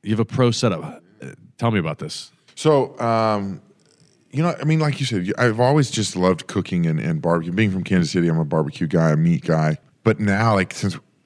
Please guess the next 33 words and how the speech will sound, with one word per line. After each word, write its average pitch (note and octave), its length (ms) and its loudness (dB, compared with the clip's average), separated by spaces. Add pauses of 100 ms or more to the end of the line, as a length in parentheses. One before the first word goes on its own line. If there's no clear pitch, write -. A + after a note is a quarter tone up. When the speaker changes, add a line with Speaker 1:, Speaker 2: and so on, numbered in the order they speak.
(160)
Speaker 2:
you F#2 100 -4
know, F2 60 -2
we F2+ 120 0
bought F2 260 2
this F2+ 160 -2
house F2+ 380 -2
and, E2 220 0
and E2 180 0
we're E2 100 2
really F2 260 4
kind F2 220 0
of E2 60 4
making E2+ 300 2
it D#2+ 100 2
ours, E2 380 2
I've D2 180 -4
got E2 180 0
my E2+ 120 0
green F2+ 280 2
egg E2+ 180 4
set F2 160 2
up. E2 120 4
I'm E2+ 200 2
having F#2 300 0
an D#2 80 2
offset - 680 0
built F#2 320 0
right E2 260 2
now, E2 320 0
which F2 260 -2
is E2+ 260 0 (380)
an F#2 220 2
insane F#2+ 920 4